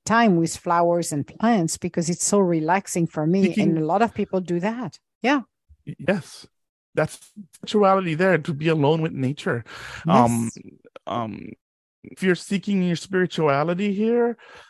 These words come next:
Speaker 2: like, um, I think the best thing to do is to come with somebody like me and, and let us show you our sacred spaces and let it speak to you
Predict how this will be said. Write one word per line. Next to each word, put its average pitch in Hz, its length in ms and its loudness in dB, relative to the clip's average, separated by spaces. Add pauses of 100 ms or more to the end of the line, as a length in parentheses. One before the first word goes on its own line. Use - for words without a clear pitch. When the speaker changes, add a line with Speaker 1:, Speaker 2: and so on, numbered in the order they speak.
(120)
Speaker 2:
like, 143 380 -2 (880)
um, 127 380 -8 (100)
I 143 60 -4
think 202 180 -2
the 139 80 2
best 156 320 2
thing 175 180 0
to 160 80 -6
do 160 200 -2
is 131 100 0
to 139 100 -8
come 143 360 -2
with 135 120 -8
somebody 135 360 -2
like 117 240 -4
me 120 300 -2
and, 110 280 -4
and 110 500 -8
let 117 280 2
us 117 80 0
show 120 300 2
you 120 260 2
our 110 180 0
sacred 131 400 -6
spaces 131 640 -4
and 113 160 -2
let 113 100 2
it 107 100 -10
speak - 360 -8
to - 160 -4
you 113 580 2